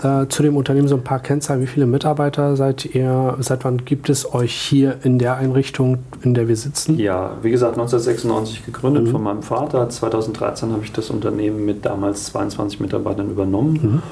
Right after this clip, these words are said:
Speaker 1: Mhm.
Speaker 2: Und, äh, in der Folge sind wir doch etwas stärker gewachsen. Mittlerweile sind wir fast siebzig Mitarbeiter hier im Standort.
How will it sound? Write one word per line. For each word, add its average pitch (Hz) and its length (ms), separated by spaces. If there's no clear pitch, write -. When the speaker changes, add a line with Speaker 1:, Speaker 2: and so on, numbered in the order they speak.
Speaker 1:
Mhm. 117 60
Speaker 2:
Und, 110 440
äh, 107 300
in 107 80
der 104 100
Folge 107 380
sind 104 200
wir 110 80
doch 104 200
etwas - 240
stärker 120 340
gewachsen. 107 800
Mittlerweile 104 440
sind 107 180
wir 107 80
fast - 280
siebzig - 360
Mitarbeiter 117 540
hier 113 140
im 113 100
Standort. 110 560